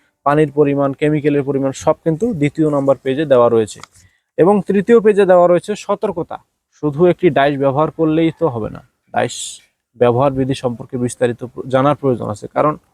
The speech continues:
একটি ব্রিক যখন আপনি তৈরি করেন, তখন তো থাকে কাঁচা, এটা উল্টানো বা, আহ, ব্রিক বানানোর সময় কি কি সতর্কতা অবলম্বন করলে ব্রিকের গুণগত মান ভালো হবে, সেই সম্পর্কে দেওয়া রয়েছে তৃতীয় নাম্বার পেজে।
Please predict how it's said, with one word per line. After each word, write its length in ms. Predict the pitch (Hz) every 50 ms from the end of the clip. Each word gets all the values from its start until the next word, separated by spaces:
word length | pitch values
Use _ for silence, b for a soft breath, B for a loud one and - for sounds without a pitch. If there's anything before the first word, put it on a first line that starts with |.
| _ _ _ _ _ _ _ _ _ _
একটি 200 | 131 - _ 175 165
ব্রিক 240 | 139 131 160 170 156
যখন 240 | 143 165 165 175 175
আপনি 180 | 175 151 165 175
তৈরি 300 | - - 180 185 196 196
করেন, 220 | 156 165 139 135 131
তখন 220 | - 143 143 147 151
তো 60 | 143 160
থাকে 220 | - 151 139 156
কাঁচা, 340 | 143 - 170 165 - 147 117 98 - _ _ _ _ _ _ _ _ _ _ _ _ _ -
এটা 160 | 135 120 147
উল্টানো 500 | - 175 175 170 160 160 170 165 165 160 160 156
বা, 200 | 143 135 139 135 135 131 127 117 - _ _ _ _ _ -
আহ, 180 | 123 123 123
ব্রিক 380 | 127 123 123 139 156 139 123 120
বানানোর 420 | 120 135 147 160 165 165 170 170
সময় 360 | 156 - - 156 151 151 156 147 - _ _ _ _
কি 80 | - 185
কি 120 | 156 196 185
সতর্কতা 480 | - 175 170 - 175 156 170 160 175 160
অবলম্বন 580 | 151 147 147 151 160 165 165 165 165 170 170 165
করলে 320 | - 170 170 165 151 131 120 - _ _ _ _ _ _ _
ব্রিকের 280 | 135 143 143 165 170 151
গুণগত 380 | 143 147 160 160 147 151 139 151
মান 180 | 151 151 147 143
ভালো 220 | 120 110 123 135 139
হবে, 180 | 135 143 151 208
সেই 240 | 190 - - 180 185
সম্পর্কে 420 | 180 - 185 175 165 170 165 - 170
দেওয়া 220 | 143 139 139 139 135
রয়েছে 280 | 135 135 131 - 202 240 - _ _ _ _ _ _ _ _ -
তৃতীয় 280 | 185 190 165 196 190
নাম্বার 280 | 180 165 151 147 143 131
পেজে। 300 | - 120 110 107 92